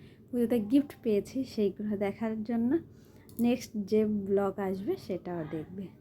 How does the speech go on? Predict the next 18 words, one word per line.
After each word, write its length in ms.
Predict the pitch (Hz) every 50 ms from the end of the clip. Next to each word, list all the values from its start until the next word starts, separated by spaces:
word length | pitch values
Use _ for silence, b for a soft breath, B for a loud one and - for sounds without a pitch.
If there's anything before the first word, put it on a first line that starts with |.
| B B B B B B B B B B -
তারপরে 260 | - 202 196 214 208
এই 60 | 202
যে 140 | 190 202 202
এখানে 280 | 196 196 214 196 196 202
লেহেঙ্গা 600 | 196 196 190 185 202 202 190 190 196 196 190 185
আছে, 480 | 175 - - - - 214 180 180 180 196 - B B B B B B B - - - - - -
দেখো 320 | 233 208 180 185 - - 185
আমি 240 | 180 190 190 175
আর 80 | 180 175
বাবু 240 | 202 175 165 202 208 - - -
ঘুরছি 400 | 190 - - - - - - 196
আর 80 | - - - -
দেখছি, 520 | - - - - - - - - 202 190 - - - B B B B B B B -
আর 100 | 214 202
আমার 220 | 202 196 202 202 202
ননদ 380 | 202 202 196 196 202 220 226 233 -
ক্যামেরা 420 | - 190 175 170 175 180 185 180 175
করছে। 480 | - 180 175 - - - - - 190